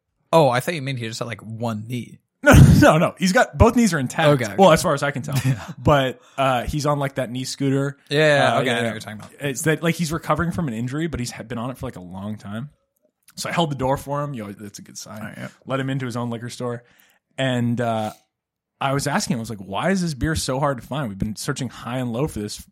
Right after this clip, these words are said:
Speaker 2: I didn't tell him it was for a podcast 'cause that's embarrassing. <laughs> Um, and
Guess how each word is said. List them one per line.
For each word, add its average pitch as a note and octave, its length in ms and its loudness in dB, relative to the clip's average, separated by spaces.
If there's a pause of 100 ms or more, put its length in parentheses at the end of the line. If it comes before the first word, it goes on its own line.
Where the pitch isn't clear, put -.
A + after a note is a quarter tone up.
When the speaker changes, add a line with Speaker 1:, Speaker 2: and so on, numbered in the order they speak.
Speaker 2:
I G2+ 80 -14
didn't F#2 160 -12
tell A#2+ 80 -8
him G2+ 60 -6
it - 20 -8
was F#2+ 80 -10
for - 140 -14
a - 40 -20
podcast - 480 -12
'cause G#2 120 -14
that's G2 160 -12
embarrassing. - 480 -14 (160)
<laughs> F#3+ 140 4 (840)
Um, F#3 180 -4 (580)
and D#3+ 500 4